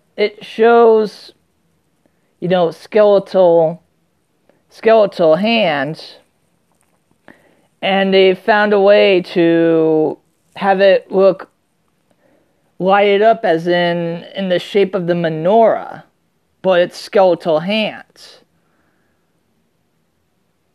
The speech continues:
I thought that was really clever for the movie poster. Had me curious about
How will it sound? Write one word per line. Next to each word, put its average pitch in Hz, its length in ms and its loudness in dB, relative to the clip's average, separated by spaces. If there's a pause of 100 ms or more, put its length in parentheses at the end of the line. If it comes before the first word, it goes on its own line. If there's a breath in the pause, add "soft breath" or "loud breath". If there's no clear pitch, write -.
(1500)
I - 120 -4
thought 339 220 -2
that 185 140 -2
was 180 180 -2
really 202 460 -2
clever 285 340 -2
for 202 140 -6
the 196 80 -4
movie 370 380 0
poster. 147 440 -4
Had 151 220 -2
me 147 260 -6
curious 185 760 -2
about 156 680 0